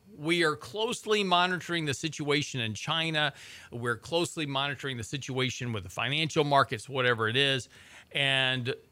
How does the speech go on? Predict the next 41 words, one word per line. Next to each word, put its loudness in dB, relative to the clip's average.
s-, -16
put 8
a 4
more 4
dovish 4
spin 2
on -2
the -2
taper 4
that 2
maybe 0
they -2
just -10
won't -8
taper -6
right -4
now. -10
And -6
maybe -2
they'll -2
taper -4
in -4
a -6
smaller 0
amount. -2
Maybe 0
they'll -2
delay 2
it -6
till -10
twenty -10
twenty-two." -12
That 4
wouldn't 0
surprise 0
me -4
at 0
all -2
at -12
this -16
point. -18